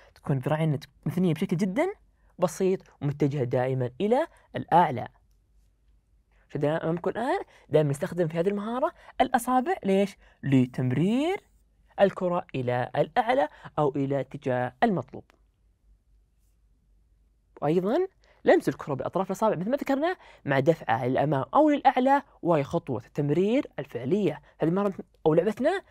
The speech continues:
تمرير الكرة إلى الأعلى، بعدها ممكن أخذ الكرة ونقلها من مكان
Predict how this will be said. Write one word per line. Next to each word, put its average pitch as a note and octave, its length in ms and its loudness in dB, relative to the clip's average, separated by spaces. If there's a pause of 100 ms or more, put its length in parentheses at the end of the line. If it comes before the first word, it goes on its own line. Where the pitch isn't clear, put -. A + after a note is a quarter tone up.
(200)
تمرير C#3+ 320 2
الكرة D3 300 0
إلى A#3 440 2 (300)
الأعلى، B3 840 4 (280)
بعدها D#3 320 2
ممكن D#3+ 380 0
أخذ F#3 180 -4
الكرة G#3 400 -2 (220)
ونقلها D#3 400 0
من F#3+ 120 2
مكان A#3+ 500 0